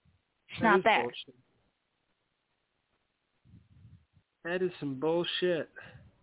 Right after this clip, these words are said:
Speaker 1: I think, and I think that's why instead of Jeepers Creepers four, they went with Jeepers Creepers Reborn.
Speaker 2: Yeah, that's what it seems
Speaker 1: 'Cause
Speaker 2: like.
Speaker 1: from what I've seen, they're gonna do a little bit of a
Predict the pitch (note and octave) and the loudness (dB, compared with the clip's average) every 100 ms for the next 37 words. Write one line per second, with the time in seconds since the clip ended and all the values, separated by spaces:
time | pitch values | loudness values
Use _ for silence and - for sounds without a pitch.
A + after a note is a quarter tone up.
0 | - G3 F#3 G3 F#3+ - F#3 F3 - G3 | 2 4 6 6 4 2 2 2 4 4
1 | F#3 A3 G3 G#3 G3+ - G#3 F#3+ F3 F3 | 4 2 4 4 4 2 6 6 6 0
2 | - F3+ F3 F3+ F#3 F3 D3+ - - F#3 | 2 6 6 6 2 2 -2 -2 -4 -4
3 | D#3+ - - G#3+ F#3 D#3+ D#3 D#3 D#3 - | -4 -8 4 8 8 6 4 4 2 0
4 | D3 - E3+ D#3+ D3+ - - F3 - E3 | -4 -6 -6 -4 -6 -8 -4 -2 2 2
5 | D3+ - C#3 E3 D3+ D#2+ - - _ _ | 2 -2 -2 2 2 0 -6 -12 _ _
6 | _ _ _ _ _ _ _ _ _ _ | _ _ _ _ _ _ _ _ _ _
7 | _ _ _ _ _ _ _ _ _ _ | _ _ _ _ _ _ _ _ _ _
8 | _ _ _ D#3 C#3+ C#3 - _ _ _ | _ _ _ 4 6 4 0 _ _ _
9 | - F3 F3 G3+ D3+ - D3+ D#3 F3 A#2+ | 0 0 4 2 2 -4 0 4 4 4
10 | A2+ F3+ F#3 G3 F#3 E3+ - G#3 F#3+ F#3+ | -2 2 2 4 2 -2 -6 -2 0 0
11 | F#3+ E3+ E3 D#3+ D3+ D#3+ D#3 D3+ D#3 E3 | 2 2 2 0 2 4 4 2 2 4
12 | E3 E3 D#3+ D#3+ D#3+ - D3 C3 | 6 4 4 4 4 2 0 0